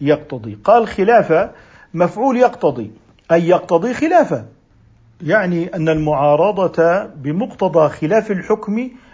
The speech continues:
عكس المعارضة بمقتضى النقيض أو الضد، فإنها، أي المعارضة بمقتضى خلاف الحكم،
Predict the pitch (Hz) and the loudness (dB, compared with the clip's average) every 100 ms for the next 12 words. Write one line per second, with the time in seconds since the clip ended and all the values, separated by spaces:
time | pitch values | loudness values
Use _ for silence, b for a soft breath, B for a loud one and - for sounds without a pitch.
0 | B 185 254 - 233 214 190 175 175 214 | B 0 0 -2 -4 0 2 4 4 4
1 | 226 - 185 160 175 233 - 202 190 214 | 2 0 -4 -4 -4 -4 -2 -2 2 4
2 | 233 - 165 165 156 - 240 208 226 190 | 2 0 -2 0 0 -2 -8 -4 -2 0
3 | 185 147 226 180 143 - - _ b b | -2 -4 -6 -4 -4 -6 -20 _ b b
4 | b b b b - 180 262 311 240 175 | b b b b -4 -2 0 0 2 4
5 | 180 226 - _ _ _ _ _ _ _ | 2 0 -6 _ _ _ _ _ _ _
6 | _ _ _ _ - 160 175 175 160 151 | _ _ _ _ -4 0 2 0 0 4
7 | 165 190 180 170 156 160 196 - 170 160 | 4 4 4 2 0 -4 -4 -4 0 2
8 | 156 - 170 185 180 147 160 160 143 160 | 2 0 2 2 0 -2 -2 0 -4 -4